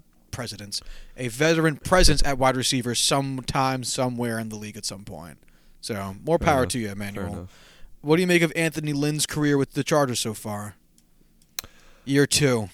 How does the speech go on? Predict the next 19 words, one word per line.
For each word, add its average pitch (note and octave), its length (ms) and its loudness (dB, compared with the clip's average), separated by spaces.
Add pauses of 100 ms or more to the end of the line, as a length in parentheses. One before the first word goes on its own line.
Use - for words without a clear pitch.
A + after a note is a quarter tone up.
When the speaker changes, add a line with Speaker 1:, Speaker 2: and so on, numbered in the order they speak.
(240)
Speaker 2:
I G#2+ 140 2
think G#2 280 2
he G#2 140 0
has F#2+ 220 2
some E2+ 220 -6
pretty F#2+ 320 0
strong F2 720 -2 (300)
resume F2+ 460 -2
stuffer E2+ 420 -4
so E2+ 220 -6
far. F2 480 -6
I F2+ 100 -8
mean, F2 180 -8
this F#2 180 -8
is F2+ 140 -8
his F2 220 -6
second - 600 -8
year, A#2+ 340 -6 (420)
um, F#2+ 520 -8